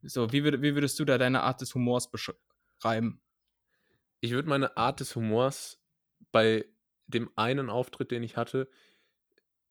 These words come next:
Speaker 2: zusammenfassen als "Lachen ist die beste Medizin." <laughs>
Speaker 1: So,
Speaker 2: Nee.
Speaker 1: à la Hirschhausen, ja?
Speaker 2: Äh, ich hab mich, ich hab mich, äh, sowieso, also Leute, die sagen, "Lachen ist die beste Medizin", äh, Leute, nee.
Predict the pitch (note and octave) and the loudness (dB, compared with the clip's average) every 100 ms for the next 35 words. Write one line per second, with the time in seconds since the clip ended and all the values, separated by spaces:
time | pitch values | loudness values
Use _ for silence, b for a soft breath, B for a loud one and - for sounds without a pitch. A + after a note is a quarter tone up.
0 | _ _ _ _ - - C3 C#3+ D#3+ E3 | _ _ _ _ -20 -6 4 4 6 4
1 | D3 C3 C3 - B2+ B2+ C#3 B2 - A2+ | 4 4 0 2 2 2 2 -2 -2 2
2 | A2+ - G#2+ G#2+ G2 - G2+ F#2+ - - | 2 2 0 0 -2 -2 -4 -4 -6 -12
3 | B B B B B B B B B - | B B B B B B B B B -20
4 | - - - - B2 A#2+ A#2+ B2+ B2+ C#3 | -20 -20 -14 -2 4 8 10 10 10 8
5 | D3 - B2 A#2+ A2+ A#2 D3 - C#3 D3 | 4 6 4 4 0 -2 -4 4 8 10
6 | C3 F3+ E3 - E3+ E3+ - - - - | 10 8 6 6 6 8 0 -2 -6 -10
7 | - - - - B2+ C#3+ C#3 C3+ - b | -14 -16 -20 -6 2 2 4 2 0 b
8 | b B2 B2 D3+ E3 C3 B2 C3+ C#3+ C#3 | b 2 6 8 6 2 4 8 6 4
9 | A#2 B2+ D#3 B2 A#2+ A2+ A#2+ - G#2+ G#2+ | 2 2 2 -4 -4 0 0 0 -2 -2
10 | G2+ - A#2 G#2+ - _ _ _ _ _ | -2 -2 -2 -2 -6 _ _ _ _ _
11 | _ - G#2+ G2+ G#2+ G#2 G2 A2 D3 F#2 | _ 0 2 4 4 4 2 2 0 -2